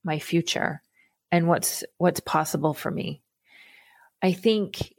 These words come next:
that this is one of the, the best benefits of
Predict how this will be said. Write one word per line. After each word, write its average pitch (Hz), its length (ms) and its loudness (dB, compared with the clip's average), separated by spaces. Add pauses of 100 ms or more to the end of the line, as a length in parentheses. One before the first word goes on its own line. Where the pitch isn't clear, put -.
that 175 680 2 (2250)
this 240 400 2
is 185 760 2 (240)
one 190 200 0
of 175 240 -2
the, 170 600 0
the 170 60 -2
best - 840 -2 (840)
benefits 185 800 0 (400)
of 175 680 2